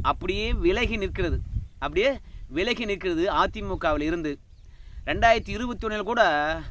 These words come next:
பன்னீர்செல்வம் இருந்ததுனால எப்படியோ ஜெயிச்சிட்டோம். ஆனா இப்ப பன்னீர்செல்வமும் இல்லாத காரணத்தினால கண்டிப்பாக அந்த வாக்குகள் திமுகவுக்கு போகும்,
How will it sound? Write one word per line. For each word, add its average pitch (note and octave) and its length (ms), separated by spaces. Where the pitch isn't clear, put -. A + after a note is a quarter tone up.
பன்னீர்செல்வம் A#3 520
இருந்ததுனால A3 460
எப்படியோ G3+ 280
ஜெயிச்சிட்டோம். F3 460
ஆனா D#4 180
இப்ப F#3 240
பன்னீர்செல்வமும் A#3 640
இல்லாத G#3+ 340
காரணத்தினால E3+ 680
கண்டிப்பாக G3+ 760
அந்த D#3+ 260
வாக்குகள் F#3+ 520
திமுகவுக்கு A#3 600
போகும், G3 380